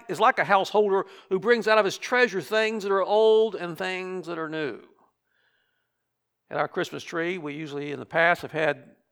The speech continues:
old ornaments we've had, but, uh, Karen tries to get a new one each year, you know, especially when we had kids. Something old, something new. So there's two major points in today's sermon. First of all is that Christmas is forever old.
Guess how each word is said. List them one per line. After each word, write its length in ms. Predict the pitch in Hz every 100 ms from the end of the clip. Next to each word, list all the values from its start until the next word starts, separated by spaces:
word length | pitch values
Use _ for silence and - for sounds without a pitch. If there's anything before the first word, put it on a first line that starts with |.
| _ _
old 260 | 170 165 165
ornaments 560 | 143 165 170 180 190 -
we've 120 | 139
had, 300 | 147 170 190
but, 180 | 147 139 - - - _
uh, 60 | 131
Karen 280 | - 190 180
tries 240 | - 165
to 80 | 165
get 160 | 175 175
a 20 |
new 140 | 196
one 100 | 202
each 200 | 202 -
year, 260 | 240 240 - _ _ _ _ _
you 140 | -
know, 280 | 143 - - _ _ _ _
especially 360 | 175 180 165
when 140 | 139 135
we 60 |
had 160 | 143 -
kids. 600 | - - 160 - - - _ _ _ _ _ _
Something 260 | - 196 175
old, 300 | 175 180 165
something 280 | 165 139 127
new. 360 | 127 113 - _ _ _ _ _ _ _ _ _ _ _ _ _ _ _
So 80 |
there's 160 | 233 196
two 160 | 320 285
major 260 | 240 196
points 420 | - 240 202 185
in 60 | 175
today's 240 | 175 185
sermon. 240 | - 214 185
First 280 | 226 277 214
of 100 | 156
all 240 | 147 220
is 120 | 214
that 100 | 190
Christmas 360 | - 202 214 185
is 60 |
forever 380 | 156 196 196 208
old. 420 | 240 262 123 -